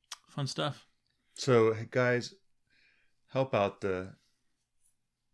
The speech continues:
Speaker 2: up and coming bands.
Speaker 1: Yeah.
Speaker 2: Listen to live music, you know?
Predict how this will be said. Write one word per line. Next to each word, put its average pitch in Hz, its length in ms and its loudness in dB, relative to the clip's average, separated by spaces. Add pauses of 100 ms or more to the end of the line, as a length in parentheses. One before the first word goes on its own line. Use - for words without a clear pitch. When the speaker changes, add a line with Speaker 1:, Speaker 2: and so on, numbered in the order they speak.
(120)
Speaker 2:
up 110 220 -6
and 98 100 -8
coming 95 360 -10
bands. 92 580 -6 (800)
Speaker 1:
Yeah. 113 300 -4 (120)
Speaker 2:
Listen 110 360 0
to 104 40 4
live 95 300 6
music, 92 680 -2 (320)
you 107 180 -2
know? 104 340 0